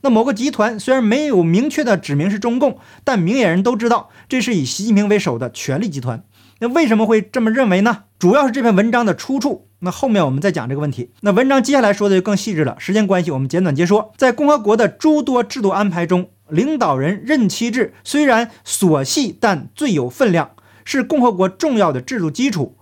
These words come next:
这不就是向总加速师喊话吗？任期制很重要，到时间就下台，否则坏了规矩，就国将不国了。那接下来文章举了另外一个例子：公元前二十七年前后，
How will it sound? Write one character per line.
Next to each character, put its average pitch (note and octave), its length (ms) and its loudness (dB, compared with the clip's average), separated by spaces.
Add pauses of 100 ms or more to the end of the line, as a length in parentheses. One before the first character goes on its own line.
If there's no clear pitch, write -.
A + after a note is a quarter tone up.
(100)
这 D#4+ 140 2
不 B3 40 -4
就 B3+ 140 -2
是 G#3+ 140 -4
向 G#3 300 -2 (100)
总 C#3 260 -2
加 A#3 180 0
速 A#3+ 120 -4
师 G#3 100 -2
喊 C#3 240 -4
话 A3 180 2
吗？ E3+ 180 -4 (300)
任 D4+ 240 2
期 C4+ 180 -2
制 A#3+ 200 -2
很 D#3 200 -4
重 B3 160 -2
要， A#3 300 0
到 B3 180 2
时 G3 140 -6
间 G3+ 100 2
就 G3+ 80 2
下 G3 140 -2
台， C3+ 380 -2
否 E3+ 200 2
则 G3 140 2
坏 C4+ 260 0
了 F#3 120 2
规 B3+ 240 -2
矩， A3+ 280 -4
就 F3+ 140 0
国 G#3 300 0
将 G#3 200 -2
不 G3+ 120 -6
国 C3 180 -2
了。 F3 160 -2 (300)
那 F#3+ 80 -4
接 A#3+ 120 -4
下 B3+ 120 2
来 F#3+ 140 0
文 F3 140 -2
章 F#3+ 160 2
举 C#3+ 120 -6
了 C#3+ 100 -2
另 A3+ 140 -2
外 G3 100 2
一 - 20 -4
个 D#3+ 60 -2
例 F3+ 160 2
子： C3 180 -6 (140)
公 D4+ 180 2
元 B3+ 140 2
前 G3 300 -2
二 A3+ 160 -2
十 G3+ 80 -4
七 A3+ 160 -4
年 G3+ 140 2
前 F3 220 -2
后， A#3 280 -4